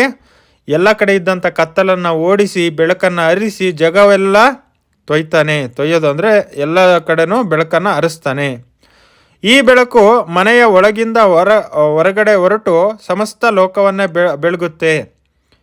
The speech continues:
ಇಡೀ ಲೋಕಕ್ಕೆ ಬೆಳಕನ್ನ ಅದು ಸೂರ್ಯ ಕೊಡ್ತಾ ಹೋಗ್ತಾನೆ.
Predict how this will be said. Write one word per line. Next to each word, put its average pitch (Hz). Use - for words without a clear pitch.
ಇಡೀ 202
ಲೋಕಕ್ಕೆ 214
ಬೆಳಕನ್ನ 196
ಅದು 214
ಸೂರ್ಯ 196
ಕೊಡ್ತಾ 170
ಹೋಗ್ತಾನೆ. 139